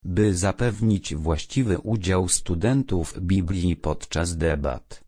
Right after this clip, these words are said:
pastor Russell zaplanował regionalną konwencję na ten sam czas w Cincinnati.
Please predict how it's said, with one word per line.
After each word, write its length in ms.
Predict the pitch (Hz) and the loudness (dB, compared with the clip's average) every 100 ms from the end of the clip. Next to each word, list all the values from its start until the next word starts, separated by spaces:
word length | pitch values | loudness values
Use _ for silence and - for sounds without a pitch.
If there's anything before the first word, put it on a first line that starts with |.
| _ | _
pastor 600 | - 120 - - 110 104 92 | -4 -2 -2 -2 -2 0 0
Russell 680 | 120 113 - 76 76 82 - | 0 0 -2 -2 -2 -2 -2
zaplanował 920 | 85 92 87 85 87 123 135 113 82 | 0 0 0 0 2 2 2 2 2
regionalną 880 | 82 82 92 92 92 92 90 127 156 | 2 2 2 2 2 2 4 4 2
konwencję 840 | 101 85 78 87 82 69 82 85 | 2 0 2 2 0 0 0 2
na 200 | 78 69 | 2 0
ten 300 | - 82 78 | 0 -2 0
sam 340 | - 127 127 | 0 0 0
czas 340 | 107 87 92 - | 0 0 -2 -4
w 240 | - - | -6 -2
Cincinnati. 1040 | 92 85 80 85 80 82 76 62 - - | 2 2 2 0 2 2 0 -4 -8 -12